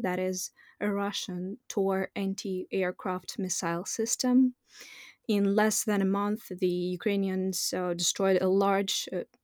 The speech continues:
I, I, I would say a record number of six units of, uh, Russian tos one A Solntsepak, uh, heavy systems. Um, and now let's focus on the biggest diplomatic development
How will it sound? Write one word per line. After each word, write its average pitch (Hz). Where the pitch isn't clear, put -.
I, -
I, 196
I 214
would 208
say 208
a 208
record 190
number 185
of -
six -
units 185
of, 180
uh, 175
Russian 180
tos 190
one 196
A 247
Solntsepak, 220
uh, 285
heavy 247
systems. 262
Um, 247
and 285
now 339
let's 294
focus 262
on 226
the 202
biggest 214
diplomatic 226
development 185